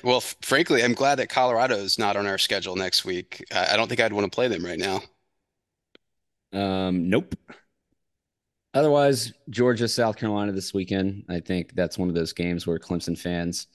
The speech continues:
Speaker 2: you know, watching a non-Clemson football game can get a little,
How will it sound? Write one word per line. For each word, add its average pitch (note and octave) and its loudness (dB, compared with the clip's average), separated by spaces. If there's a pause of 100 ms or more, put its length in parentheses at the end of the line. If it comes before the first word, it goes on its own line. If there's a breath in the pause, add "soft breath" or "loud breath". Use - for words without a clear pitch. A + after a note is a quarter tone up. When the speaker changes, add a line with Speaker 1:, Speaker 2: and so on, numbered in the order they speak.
(400)
Speaker 2:
you - -4
know, F2 0
watching F2+ 0
a F2 0
non-Clemson F2 -2
football E2+ -2
game E2+ -4
can E2+ -6
get E2+ -4
a E2 -2
little, F2 -2